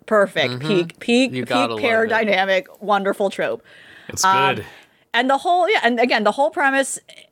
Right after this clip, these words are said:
Speaker 1: is actually pretty normal, you know, besides the, the extremities of, like, these two character sizes, which is the whole bit throughout the series, in which,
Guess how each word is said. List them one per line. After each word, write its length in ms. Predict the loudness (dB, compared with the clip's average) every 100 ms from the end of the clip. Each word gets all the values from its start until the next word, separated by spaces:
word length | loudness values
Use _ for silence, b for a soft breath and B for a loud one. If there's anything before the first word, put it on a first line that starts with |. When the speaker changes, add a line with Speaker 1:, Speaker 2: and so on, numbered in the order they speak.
| _ -2
Speaker 1:
is 220 | -2 0
actually 440 | 0 0 0 0 0
pretty 400 | 0 0 2 2
normal, 680 | 2 2 2 2 2 0 -2
you 100 | -2
know, 140 | 0 2
besides 480 | 0 2 2 0 0
the, 260 | 0 0
the 120 | 0 -2
extremities 580 | -2 -2 0 0 0
of, 140 | 2 2
like, 120 | 0
these 200 | 0 -4
two 300 | 0 0 0
character 480 | 2 2 2 0 -2
sizes, 760 | 0 2 4 2 -2 -2 -4 -6
which 240 | -4 -2
is 140 | -2
the 80 | -2
whole 180 | 0 -2
bit 400 | 0 0 0 -2
throughout 280 | -4 -4 -4
the 100 | -6
series, 560 | -4 -2 0 -2 -6 B B B B B B _
in 180 | -2 2
which, 360 | 2 2 -2